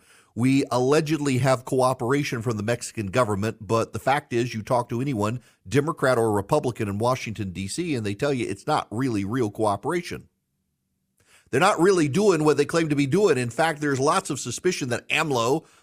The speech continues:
uh, the president of Mexico, is in the pocket of the drug cartels, or he's got some level of detente with them. He turns a blind eye to them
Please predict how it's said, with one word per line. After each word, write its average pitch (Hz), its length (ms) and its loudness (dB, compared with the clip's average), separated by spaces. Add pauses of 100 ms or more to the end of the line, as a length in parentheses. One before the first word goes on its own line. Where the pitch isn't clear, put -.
uh, 117 280 2
the 113 100 -4
president 143 640 0
of 127 760 0
Mexico, 135 760 0
is 139 440 0
in 151 180 -4
the 147 60 0
pocket 156 460 0
of 147 120 2
the 151 80 -2
drug 180 200 -2
cartels, 127 400 0
or 127 80 -4
he's 120 120 -4
got 160 220 -2 (200)
some 175 240 0
level 151 240 4
of 139 100 2
detente 156 460 2
with 120 180 0
them. 110 160 0
He 147 140 -2
turns 151 280 -4
a 143 40 -2
blind 135 340 0
eye 139 160 2
to 131 140 -2
them 151 460 0